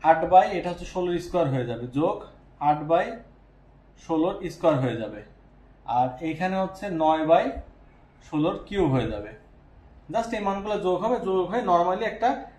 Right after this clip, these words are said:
দশমিক সংখ্যা বের হয়ে যাবে। যেই মানটাই আসবে না কেন, দশমিক, সাপোজ এত দশমিক এত, তো এই মানটা normally হচ্ছে সেটা দশমিকে বের হয়ে যাবে। এই হলো আমার,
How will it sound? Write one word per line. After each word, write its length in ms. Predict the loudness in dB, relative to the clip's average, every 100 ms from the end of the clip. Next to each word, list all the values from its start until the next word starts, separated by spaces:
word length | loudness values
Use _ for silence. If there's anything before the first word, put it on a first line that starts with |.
| -6
দশমিক 360 | -6 -4 -4 -4
সংখ্যা 300 | -4 -4 -4
বের 180 | -6 -8
হয়ে 140 | -10
যাবে। 200 | -10 -12 -16 -20 -18
যেই 160 | -2 0
মানটাই 340 | 0 0 2
আসবে 340 | 4 4 2 -4
না 100 | 0
কেন, 240 | 0 -2
দশমিক, 400 | -4 -4 -4 -6 -10 -20 -20 -18 -6
সাপোজ 260 | -4 -2 0
এত 180 | -2 0
দশমিক 640 | -2 -2 -4 -6 -6 -8 -16 -20 -20 -8
এত, 240 | -8 -8 -12 -16 -20 -20 -20 -20 -20 -20 -20 -14
তো 60 |
এই 140 | -6 0
মানটা 400 | 0 2 0 0
normally 380 | 0 0 0 -2
হচ্ছে 200 | -4 -8
সেটা 200 | -6 -2
দশমিকে 420 | 0 0 -2 -2
বের 180 | -4 -4
হয়ে 160 | -4 -4
যাবে। 260 | -6 -8 -14 -20 -20 -20 -20 -12
এই 160 | -4 -2
হলো 260 | 0 0 0
আমার, 320 | 2 2